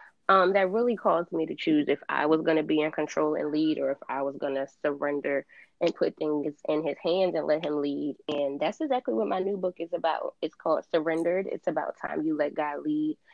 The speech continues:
And it's for anyone that's trying to let God lead in an area or trying to lead altogether. And I really put my whole <laughs> life out there,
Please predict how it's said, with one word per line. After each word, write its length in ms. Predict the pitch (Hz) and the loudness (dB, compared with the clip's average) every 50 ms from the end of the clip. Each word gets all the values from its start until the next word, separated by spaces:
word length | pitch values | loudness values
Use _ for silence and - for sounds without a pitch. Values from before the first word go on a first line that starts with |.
| - _ _ - | -20 _ _ 2
And 100 | 269 339 | 4 4
it's 100 | 427 - | 4 4
for 120 | - 294 | 4 4
anyone 440 | - 247 254 247 240 226 226 220 214 | 4 6 6 6 6 4 4 4 2
that's 160 | 190 185 185 | 2 0 -2
trying 240 | - - 196 185 185 | -4 -2 0 0 0
to 80 | 175 160 | 0 0
let 200 | 165 170 175 - | -2 -2 -2 -2
God 260 | 165 160 160 156 160 | -2 -2 -2 -2 -2
lead 180 | 165 170 165 - | -2 -4 -2 -2
in 120 | - 214 | -4 -4
an 60 | 202 - | -2 -2
area 560 | - - 165 180 185 185 185 185 185 185 185 - | -2 0 2 2 0 0 0 0 2 2 0 0
or 180 | - - 156 | -2 -4 -4
trying 360 | 156 - - 175 160 156 156 160 | -4 -6 -8 -6 -6 -6 -8 -10
to 120 | _ - | _ -8
lead 440 | 156 151 151 156 151 151 156 156 - _ _ _ _ - - - - _ _ | -6 -2 0 0 2 2 0 0 -2 _ _ _ _ -20 -20 -20 -20 _ _
altogether. 880 | 156 165 220 226 - - 160 147 151 156 156 143 147 143 139 - - - _ - | 4 4 4 4 2 -2 -2 2 4 4 6 6 6 4 4 4 2 -2 _ 2
And 420 | 165 160 156 151 147 147 143 147 | 4 4 4 4 4 2 2 4
I 100 | - - | 2 2
really 480 | 214 202 170 185 190 165 156 143 156 - _ _ _ - | 2 4 2 2 2 2 0 -2 -4 -8 _ _ _ -6
put 100 | - - | -2 -2
my 120 | 156 147 151 | 0 0 0
whole 360 | 165 160 156 156 156 156 135 | -2 -2 0 0 0 0 4
<laughs> 20 | |
life 280 | 139 156 - 208 - - - | 6 6 6 6 4 4 6
out 220 | 202 233 - 180 | 6 4 2 4
there, 400 | 175 180 165 147 139 151 185 196 | 2 2 4 4 2 0 -2 -4